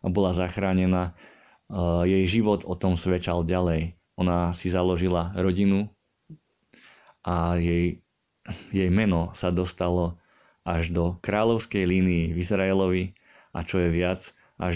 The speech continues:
do línie Mesiáša, Pána Ježiša Krista, z ktorej, z tejto vetvy sa Pán Ježiš Kristus potom narodil. Aké je to krásne vidieť, ako Pán Boh odmeňuje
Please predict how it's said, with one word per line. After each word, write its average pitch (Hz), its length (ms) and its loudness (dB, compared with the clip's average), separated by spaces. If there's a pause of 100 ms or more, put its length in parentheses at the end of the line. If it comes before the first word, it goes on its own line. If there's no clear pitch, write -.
do 92 80 2
línie 90 640 2
Mesiáša, 85 640 -4
Pána 90 400 -2
Ježiša 82 320 -4
Krista, - 560 -6 (460)
z - 100 -20
ktorej, 87 280 0 (1080)
z - 180 -8
tejto 95 380 0
vetvy 101 320 0
sa 85 160 0
Pán 90 260 0
Ježiš 87 300 -2
Kristus 87 400 -2
potom 90 340 -2
narodil. 85 560 0 (500)
Aké 120 280 0
je 120 40 -4
to 117 120 2
krásne 110 480 0
vidieť, 87 600 0
ako 92 320 -4
Pán 101 320 2
Boh 90 320 0 (400)
odmeňuje 87 840 2